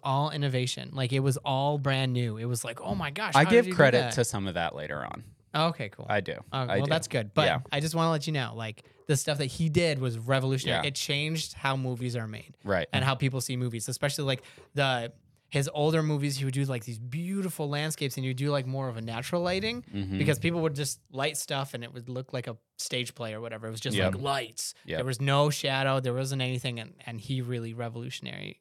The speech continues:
Speaker 1: yeah, revolutionized
Speaker 2: I thought it
Speaker 1: it.
Speaker 2: was really cool. I mean, I,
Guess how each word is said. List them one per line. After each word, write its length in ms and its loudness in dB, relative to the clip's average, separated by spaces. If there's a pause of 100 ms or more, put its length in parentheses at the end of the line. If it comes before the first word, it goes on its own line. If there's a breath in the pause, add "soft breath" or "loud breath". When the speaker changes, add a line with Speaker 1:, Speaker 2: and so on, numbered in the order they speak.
Speaker 1:
yeah, 140 -10 (180)
revolutionized 440 0 (120)
Speaker 2:
I 20 6
thought 100 6
it 40 8
Speaker 1:
it. 40 8
Speaker 2:
was 140 2
really 240 4
cool. 300 0
I 80 0
mean, 260 -2 (480)
I, 300 4